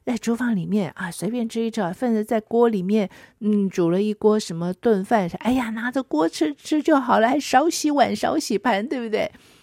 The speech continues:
但是如果有外人在就不会啊。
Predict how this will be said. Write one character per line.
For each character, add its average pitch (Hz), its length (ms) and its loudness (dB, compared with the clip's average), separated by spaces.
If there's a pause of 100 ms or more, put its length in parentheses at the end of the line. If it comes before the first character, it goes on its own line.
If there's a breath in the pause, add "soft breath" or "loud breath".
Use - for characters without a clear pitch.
(360 soft breath)
但 185 200 -4
是 180 180 -8
如 175 160 -4
果 170 160 -4
有 165 160 -6
外 208 160 0
人 175 160 -2
在 202 180 -4
就 208 140 -8
不 190 100 -8
会 262 240 -4
啊。 240 300 -6